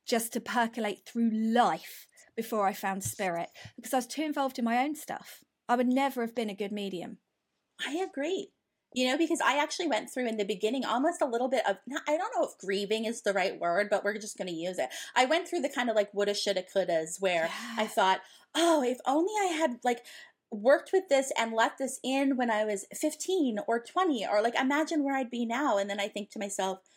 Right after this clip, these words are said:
Speaker 2: "But I needed all of this life experience. I
Speaker 1: Yeah.
Speaker 2: needed the twenty years to pass
Speaker 1: Yeah.
Speaker 2: for me to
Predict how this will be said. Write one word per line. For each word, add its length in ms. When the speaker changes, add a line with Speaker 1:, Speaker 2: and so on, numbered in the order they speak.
Speaker 2:
"But 140
I 100
needed 380
all 260
of 140
this 180
life 300
experience. 720
I 120
Speaker 1:
Yeah. 140
Speaker 2:
needed 300
the 80
twenty 340
years 280
to 80
pass 600
Speaker 1:
Yeah. 180
Speaker 2:
for 120
me 320
to 440